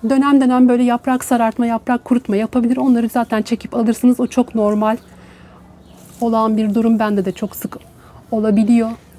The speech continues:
Nem ihtiyacı oldukça yüksek bir bitki türüdür bu da. Ara ara, e, banyoya götürüp duşun altına koyup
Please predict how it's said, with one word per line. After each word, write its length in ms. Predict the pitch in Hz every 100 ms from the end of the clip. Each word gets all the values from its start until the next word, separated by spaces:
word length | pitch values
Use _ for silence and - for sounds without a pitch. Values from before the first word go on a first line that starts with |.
| - - - - - 240
Nem 200 | 269 254
ihtiyacı 680 | - 254 226 220 202 233 233 - - -
oldukça 500 | 254 220 - - 220 - - - - - -
yüksek 440 | 240 240 - 247 208
bir 140 | 214
bitki 300 | 214 - 233
türüdür 420 | - 240 214 226
bu 100 | 214
da. 140 | 220 233 - - - - -
Ara 180 | 254 277
ara, 320 | 262 240 262 - - - - - -
e, 360 | 233 214 208 208 196 - -
banyoya 340 | 254 254 202
götürüp 400 | 185 196 - 247 - - - - - - -
duşun 240 | 226 233 262
altına 380 | 208 196 202 190
koyup 280 | - 247 269